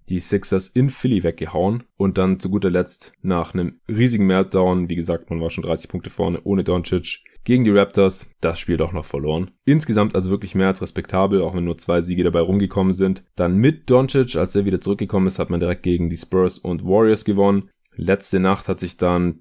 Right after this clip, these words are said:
Tim Hardaway Junior am Oberschenkel verletzt und Doncic auch am Rücken. Ist jetzt fraglich, ob die morgen Nacht dann spielen werden. Bei Doncic ist es wohl nicht ganz so schlimm. Der hat ja dann auch noch weiter gespielt. Bei Tim Hardaway Junior könnte es ein bisschen was Ernsteres sein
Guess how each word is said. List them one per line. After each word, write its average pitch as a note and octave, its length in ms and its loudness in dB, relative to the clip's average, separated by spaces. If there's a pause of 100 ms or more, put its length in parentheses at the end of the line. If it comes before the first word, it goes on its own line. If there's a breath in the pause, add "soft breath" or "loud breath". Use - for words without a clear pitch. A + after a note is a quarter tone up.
Tim F#2 160 -4
Hardaway F2+ 340 0
Junior G#2 300 2
am F2 60 -4
Oberschenkel B2 500 0
verletzt G#2 380 0
und E2+ 160 -6
Doncic F#2+ 300 -4
auch - 140 -8
am D#2+ 80 -6
Rücken. G#2 520 0
Ist - 100 -20
jetzt F2 120 -16
fraglich, F#2 440 -2
ob D#2+ 140 -6
die F2 340 0 (160)
morgen G2 460 2
Nacht F#2+ 260 -2
dann - 140 0
spielen A#2+ 480 2
werden. F#2+ 380 4
Bei E2 160 0
Doncic F2+ 560 -2 (120)
ist E2+ 140 -8
es E2 160 -8
wohl F2 120 0
nicht D#2 120 -6
ganz F#2+ 220 -2
so F2+ 60 -6
schlimm. F#2 500 -2 (120)
Der D#2+ 80 -10
hat E2+ 140 -4
ja E2 60 -2
dann E2 100 -4
auch D2+ 80 -4
noch D#2 140 -8
weiter E2 200 -2
gespielt. E2 640 -4
Bei D#2 120 -8
Tim D#2+ 240 -10
Hardaway D#2 360 -4
Junior D#2+ 580 -4 (120)
könnte G#2+ 240 -2
es G2 80 -4
ein F#2 60 -2
bisschen F#2 180 -6
was D#2+ 140 -8
Ernsteres E2+ 480 -8
sein E2+ 360 -4